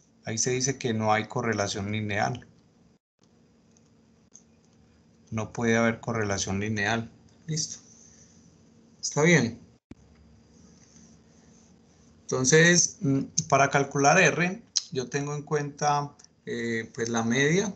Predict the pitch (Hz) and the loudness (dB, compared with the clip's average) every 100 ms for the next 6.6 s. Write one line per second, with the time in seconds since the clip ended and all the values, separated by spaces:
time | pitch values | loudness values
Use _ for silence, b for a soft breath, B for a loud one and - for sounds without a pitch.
0 | - - 139 156 147 170 160 147 135 147 | -8 0 2 4 4 4 2 2 2 4
1 | 156 151 - - 135 123 139 143 156 143 | 4 2 -2 0 0 2 6 6 6 4
2 | 113 110 117 117 117 113 135 165 175 175 | 2 0 0 0 0 0 0 -2 -2 0
3 | 160 123 113 110 110 107 127 147 113 - | 0 2 4 4 2 0 0 0 -2 -4
4 | B B B - 120 123 123 123 123 131 | B B B -4 4 6 6 4 0 0
5 | 151 147 151 147 131 113 117 117 104 101 | 2 4 4 4 2 0 0 2 2 2
6 | 92 - - - - | 0 -2 -2 -2 -6